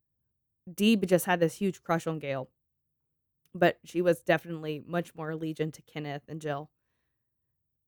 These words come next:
When Deeb learned of the murders, he laughed and said that he was glad that Kenneth died.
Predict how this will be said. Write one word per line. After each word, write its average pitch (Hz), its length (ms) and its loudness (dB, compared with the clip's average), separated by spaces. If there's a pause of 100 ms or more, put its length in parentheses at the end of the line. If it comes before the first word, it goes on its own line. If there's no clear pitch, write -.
(140)
When 196 220 8
Deeb 208 320 6
learned 214 240 8
of 214 100 8
the 196 60 4
murders, 190 540 6
he 190 200 6
laughed 170 400 4
and 180 140 -4
said 175 220 4
that 185 80 4
he 233 100 4
was 254 140 2
glad 247 260 4
that 170 140 -2
Kenneth 151 260 -4
died. 143 300 -4